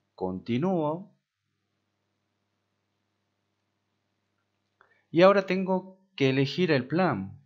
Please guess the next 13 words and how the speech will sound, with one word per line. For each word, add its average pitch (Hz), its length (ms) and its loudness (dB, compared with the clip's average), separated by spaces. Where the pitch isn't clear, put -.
Como 98 240 -10
puedes 143 300 2
ver, 143 340 2
para 104 180 -4
que 95 100 -4
tengas 120 440 -2
una 117 160 -4
idea 127 180 -2
de 107 60 -4
lo 98 100 -10
que 92 80 -10
sale 107 480 -6
contratar 101 800 0